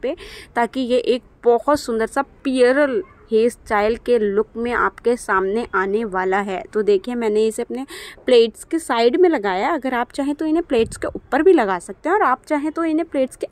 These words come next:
आगे जहाँ भी आप comfortable हो आप इन्हें वहाँ लगा सकते हैं। पर मैं पीछे comfortable थी अपने cross से, तो मैंने वहीं पे लगाया। अब हमें इसे पीछे से ले जाकर rubber से tag कर देना, वरना ये खुलेगा। अगर आप rubber लगा देंगे तो ये खुलने वाला definitely नहीं है।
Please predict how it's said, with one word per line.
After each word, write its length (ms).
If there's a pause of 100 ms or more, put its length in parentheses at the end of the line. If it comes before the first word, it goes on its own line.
आगे 380 (360)
जहाँ 360
भी 120
आप 200
comfortable 640
हो 80
आप 160
इन्हें 160
वहाँ 160
लगा 280
सकते 260
हैं। 100
पर 120
मैं 140
पीछे 300
comfortable 680
थी 60
अपने 260
cross 360
से, 200 (380)
तो 80
मैंने 240
वहीं 220
पे 120
लगाया। 380
अब 220
हमें 180
इसे 140 (140)
पीछे 400
से 140
ले 160
जाकर 380
rubber 280
से 160
tag 300
कर 200
देना, 220
वरना 240
ये 180
खुलेगा। 420
अगर 200
आप 180
rubber 260
लगा 260
देंगे 240
तो 120
ये 120
खुलने 340
वाला 260
definitely 600
नहीं 220
है। 120